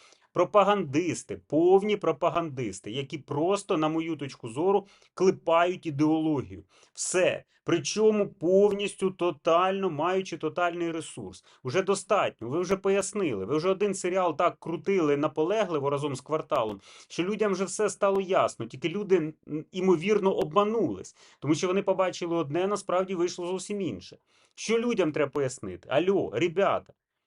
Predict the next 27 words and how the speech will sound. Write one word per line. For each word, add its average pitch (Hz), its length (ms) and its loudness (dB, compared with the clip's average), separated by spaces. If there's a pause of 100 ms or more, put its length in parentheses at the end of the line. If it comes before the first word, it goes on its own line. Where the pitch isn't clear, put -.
(180)
ви 151 160 -2
що, 185 320 -2
ви 143 100 0
взагалі 190 440 0
там 180 200 0
вже, 139 600 0
знаєте, 170 340 -4
від 147 200 -6 (800)
своєї 175 520 -2
величі 165 400 2
сходите 160 480 -6
з 147 60 -10
розуму? 175 460 -4 (160)
Що 202 220 0
ви 226 120 2
кому 214 380 0
збираєтесь 190 540 0
пояснювати? 147 840 -6 (580)
Український 202 540 0
народ 196 300 4
вже 175 140 -2
давно 185 380 0
все 190 220 -2
зрозумів. 175 680 -6 (160)
Пані 170 340 2
Наталі, 113 460 -6 (400)
вам 190 340 2